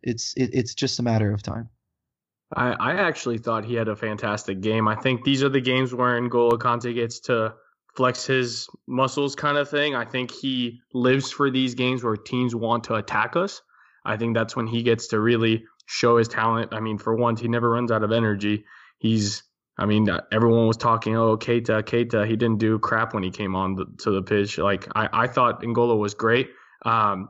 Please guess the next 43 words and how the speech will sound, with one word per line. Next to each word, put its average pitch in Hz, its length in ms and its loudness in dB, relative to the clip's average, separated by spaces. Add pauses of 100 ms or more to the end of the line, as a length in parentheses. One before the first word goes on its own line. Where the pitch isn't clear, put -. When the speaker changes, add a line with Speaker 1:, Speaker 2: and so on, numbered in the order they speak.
Speaker 2:
I 120 160 -2
think 127 380 -6 (720)
he'll 139 260 2
grow 139 300 4
his 139 160 0
attacking. 120 540 -6
Like, 139 180 -2
what 143 140 0
he 160 160 -4
needs 180 220 -8
to 147 60 -6
do 139 220 0
is 120 200 0 (260)
continue 151 320 0
to 139 80 2
put 143 200 0
these 127 180 -2
amazing 123 400 -2
defensive 117 400 -2
performances 117 720 0
when 110 120 0
we 104 80 0
play 107 280 2
teams 113 280 0
like 101 120 2
Liverpool 107 400 2
and 104 100 2
City. 131 400 2 (320)
And 120 220 4
then 131 300 2
whenever 127 300 0
we 131 140 2
play, 123 320 0
like, 110 420 0
a 101 80 -4
Cardiff 127 460 2
who's 117 240 -6
sitting 120 260 -4
back 120 260 0
the 113 100 -8
whole 107 180 -8
time, 110 300 -4
is 104 160 -8